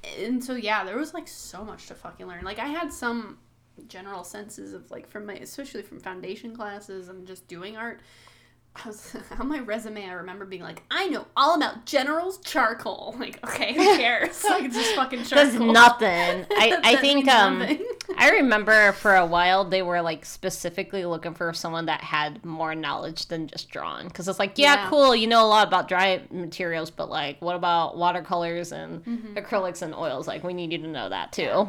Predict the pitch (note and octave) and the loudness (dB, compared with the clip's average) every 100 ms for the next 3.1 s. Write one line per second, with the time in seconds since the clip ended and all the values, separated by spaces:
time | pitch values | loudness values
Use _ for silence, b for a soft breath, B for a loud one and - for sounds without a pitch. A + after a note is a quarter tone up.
0 | - B3 D4 C#4+ A#3 A3+ A3+ G#3 F#3+ F3+ | -4 -2 0 0 -2 -6 -6 -8 -10 -12
1 | F#3+ - - G#3+ F#3+ - - F3 F#3+ G#3 | -16 -18 -18 -16 -18 -18 -16 -10 -10 -8
2 | A3 G#3+ A#3 A#3 A#3 A3+ A#3 A#3+ A#3 F#3+ | -8 -8 -10 -10 -10 -6 -4 -4 -6 -10